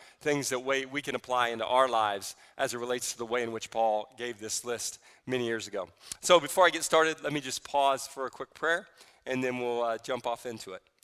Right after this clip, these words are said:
Heavenly Father, thank you so much for the opportunity to be in worship,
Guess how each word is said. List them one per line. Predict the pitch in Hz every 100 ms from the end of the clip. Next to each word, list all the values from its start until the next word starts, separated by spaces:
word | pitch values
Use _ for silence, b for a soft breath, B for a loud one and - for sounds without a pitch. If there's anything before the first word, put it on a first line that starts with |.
| -
Heavenly | 143 143
Father, | 127 147 127
thank | 123 - 143 -
you | 123 117
so | - 135
much | 139 170 - - - b b b b _
for | 147 143 131
the | 113 120 -
opportunity | 139 131 - 131 120 123
to | -
be | 117 120
in | 113 110
worship, | 139 - 151